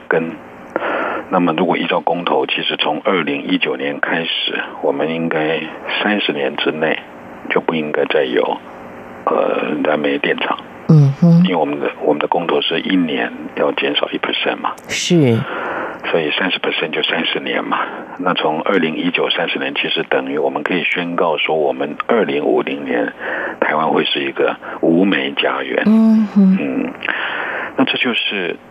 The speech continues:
Speaker 1: 台湾可能碰到的机会。那么这个机会就等于是老百姓自己的意志，呃，所展现出来的。
Speaker 2: 嗯哼。
Speaker 1: 那，呃，没有了燃煤之后怎么办呢？所以给我们政府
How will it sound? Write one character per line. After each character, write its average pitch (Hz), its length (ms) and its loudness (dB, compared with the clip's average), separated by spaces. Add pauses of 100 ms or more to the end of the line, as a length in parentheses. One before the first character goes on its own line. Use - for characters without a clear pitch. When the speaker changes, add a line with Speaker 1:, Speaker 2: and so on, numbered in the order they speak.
Speaker 1:
台 87 160 0
湾 95 680 0
可 - 180 -2
能 78 200 -2
碰 95 180 0
到 87 120 2
的 - 120 -2
机 87 280 -2
会。 - 320 0 (600)
那 117 100 2
么 107 160 0
这 113 160 0
个 104 100 0
机 101 200 0
会 98 140 0
就 98 140 0
等 82 140 0
于 147 100 -4
是 - 220 0 (220)
老 87 240 2
百 101 160 2
姓 - 200 -2
自 - 140 0
己 - 100 -2
的 - 120 2 (180)
意 113 200 4
志， - 220 0 (520)
呃， - 300 0
所 - 160 0
展 - 200 -2
现 - 200 -2
出 - 140 0
来 - 220 0
的。 - 100 0 (240)
Speaker 2:
嗯 139 180 6
哼。 156 240 2 (360)
Speaker 1:
那， 127 80 2 (560)
呃， - 320 4 (260)
没 131 140 4
有 139 120 2
了 90 120 2
燃 78 180 0
煤 82 160 -2
之 - 180 0
后 82 220 0
怎 - 140 -2
么 - 100 -2
办 101 280 -2
呢？ 76 240 -6
所 - 180 -2
以 73 340 -6
给 85 140 0
我 80 120 4
们 76 180 -2
政 101 240 2
府 - 320 0